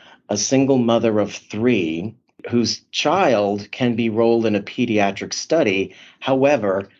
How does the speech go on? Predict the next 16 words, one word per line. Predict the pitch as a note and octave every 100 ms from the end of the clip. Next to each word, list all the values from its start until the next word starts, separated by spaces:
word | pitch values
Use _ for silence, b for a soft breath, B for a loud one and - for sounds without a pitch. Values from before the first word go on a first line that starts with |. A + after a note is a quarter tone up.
| b b
how | - C3 F3+
does | G3 F3
she | - - C3+ B2+ B2 B2 B2 _ _ _ _
manage | A#2 A#2 A#2 A#2+ A2
the | - A2 - _
children | - C3+ B2+ A#2 A#2 A2+ A2+ A2+
and | A2 G#2+
get | A#2 A#2 -
the | G#2+
child, | - - A#2 A2+ A2 A2 G#2+
one | - A#2+ B2+
child, | - A2 G#2+ G#2+
to | G#2
the | G#2
site | G2+ - B2+ B2+ -
study, | - - G#2+ G2 G2+ G2+